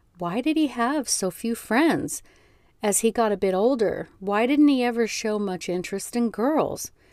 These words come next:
Up in his attic room alone for so long, his parents wondered, what was he doing up there? What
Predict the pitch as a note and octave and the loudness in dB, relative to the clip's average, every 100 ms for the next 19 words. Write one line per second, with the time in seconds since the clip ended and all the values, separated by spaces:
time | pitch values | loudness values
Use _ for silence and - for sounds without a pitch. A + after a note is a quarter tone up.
0 | _ _ _ _ - B3 C#4+ D#4 C4 B3+ | _ _ _ _ 0 0 2 0 0 -2
1 | - A3 A3+ - G3+ F#3 F#3 - F#3 F#3+ | 0 -2 -2 -4 -4 -2 -4 -4 -4 -2
2 | G3 F#3 E3+ E3 D#3+ - - F#3 G3+ F#3 | 0 2 0 -2 -8 -6 -4 0 -2 -2
3 | F#3 F3 C#3+ D3+ - - _ - F#3+ - | -2 0 0 -4 -10 -20 _ -6 -6 -4
4 | G#3+ A3 A3 - G3+ B3 A3 D#3 D#3+ E3+ | -2 -2 -2 -4 -2 0 2 0 -2 0
5 | G#3 - F#3+ F#3+ - D#3+ F#3 A#3+ D#4+ F#3+ | 0 0 -4 -6 -6 -6 0 4 4 4
6 | C#3 - D3+ - - - _ _ - _ | 0 -2 -4 -4 -6 -12 _ _ -20 _
7 | _ G#3+ B3 | _ -2 -2